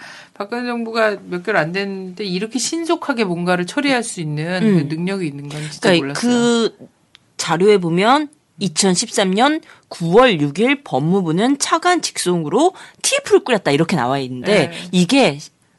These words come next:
Speaker 2: 사실 말한 것처럼 "아, 이렇게 신속 처리를 할 수 있구나"라고 하지만 사실 보면 저는 오래전부터 준비돼서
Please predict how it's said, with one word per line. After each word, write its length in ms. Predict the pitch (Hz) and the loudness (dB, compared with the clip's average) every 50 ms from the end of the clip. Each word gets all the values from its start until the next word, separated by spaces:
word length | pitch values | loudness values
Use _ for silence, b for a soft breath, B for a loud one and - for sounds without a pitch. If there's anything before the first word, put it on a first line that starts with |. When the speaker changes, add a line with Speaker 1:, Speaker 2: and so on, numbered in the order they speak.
| _ _ | _ _
Speaker 2:
사실 560 | - - - 294 285 - 302 285 262 - - _ | -12 -4 -2 0 2 4 4 4 4 2 0 _
말한 600 | - 147 139 135 - _ _ _ _ - 262 277 | -2 0 0 0 -2 _ _ _ _ -2 2 2
것처럼 680 | 254 - - - 156 135 131 131 135 139 147 147 143 - - | 2 2 2 0 -2 0 0 2 2 4 2 2 0 -2 -4
"아, 120 | 135 135 135 | -4 -2 0
이렇게 300 | 151 156 175 175 - 175 | 0 2 2 0 0 0
신속 320 | - - 247 240 269 - | -2 0 -2 -2 -4 -4
처리를 400 | - - 185 165 165 151 143 151 | -4 -4 -2 -2 -2 -2 -4 -2
할 100 | 170 208 196 | -4 -4 -4
수 140 | - - 151 | -6 -6 -8
있구나"라고 600 | 147 - 143 151 147 120 123 131 139 - 170 165 | -8 -6 -4 -4 -2 0 0 -2 -2 -2 -2 -2
하지만 500 | 180 170 - 156 165 196 190 147 123 113 B B B B B B B B B | -2 -2 -2 0 2 2 2 2 0 -2 B B B B B B B B B
사실 280 | - - 214 - 208 | -8 -6 -4 -2 -4
보면 420 | 175 - 143 135 165 190 196 175 - _ | -4 -4 -4 -4 -2 -2 -4 -4 -6 _
저는 380 | - - 175 165 185 196 196 180 B B B B B | -4 0 2 4 4 4 2 0 B B B B B
오래전부터 840 | B 143 151 175 175 247 320 330 339 339 339 311 302 302 - 262 240 | B 2 4 6 6 4 4 4 2 0 0 0 -2 -4 -4 -6 -6
준비돼서 960 | - - 175 147 143 147 165 220 233 180 135 117 - - 190 214 196 143 | -4 -4 -4 -4 -4 -2 -4 -4 -6 -6 -6 -8 -4 -2 0 0 0 -2